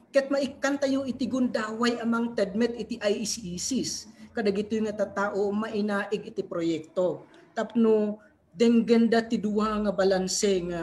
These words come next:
uh, istorya maipanggep iti, uh, epekto iti panakaipatakder ti dam. Maikat,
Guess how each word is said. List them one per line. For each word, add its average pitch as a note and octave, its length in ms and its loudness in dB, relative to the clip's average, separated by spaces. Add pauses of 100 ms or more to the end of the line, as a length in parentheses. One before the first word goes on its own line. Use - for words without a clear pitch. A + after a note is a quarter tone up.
uh, D#3+ 280 -10 (760)
istorya G#3 560 2
maipanggep F#3 720 -2
iti, F3 320 -2
uh, E3+ 240 -6
epekto F3+ 560 -2
iti F#3 160 -6
panakaipatakder D#3+ 1040 -10
ti F3 160 -4
dam. B2+ 240 0 (1400)
Maikat, B3 500 -4